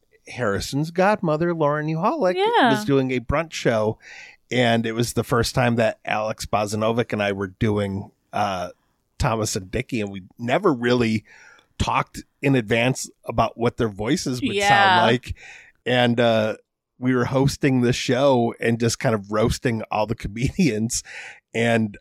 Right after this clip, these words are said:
Speaker 1: I remember just driving the car like, "Oh, yeah, maybe he should be like," nope, I don't think I could do, like, a really bad Randy Savage for a while. And I was like, "What if he just sounded like a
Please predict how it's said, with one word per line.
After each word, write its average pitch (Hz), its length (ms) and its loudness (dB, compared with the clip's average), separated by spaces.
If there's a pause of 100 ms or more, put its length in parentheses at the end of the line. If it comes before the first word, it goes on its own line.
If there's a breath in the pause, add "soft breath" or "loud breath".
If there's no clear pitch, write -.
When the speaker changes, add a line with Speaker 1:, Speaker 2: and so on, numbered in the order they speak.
(140)
Speaker 1:
I - 40 0
remember 131 360 2
just 113 260 -2
driving 117 560 2
the 107 80 0
car 135 360 0
like, - 440 -6 (440)
"Oh, 185 240 4
yeah, 190 360 2
maybe 208 380 0
he 196 180 4
should - 240 0
be 98 160 0
like," 151 340 0
nope, 135 420 0
I 120 180 -6 (120)
don't 151 180 2
think 151 160 0
I 143 100 -2
could 127 200 -2
do, 139 180 4
like, 127 200 2
a 113 60 0
really 120 280 0
bad 113 640 -2 (420 loud breath)
Randy 123 320 2
Savage 127 480 2
for 107 220 0
a 101 60 2
while. 104 420 2
And 107 120 2
I 107 60 2
was 107 200 0
like, 104 380 -4 (800)
"What 165 160 4
if 160 100 2
he 180 120 2
just 170 320 2
sounded 175 340 4
like 160 300 4
a 123 200 0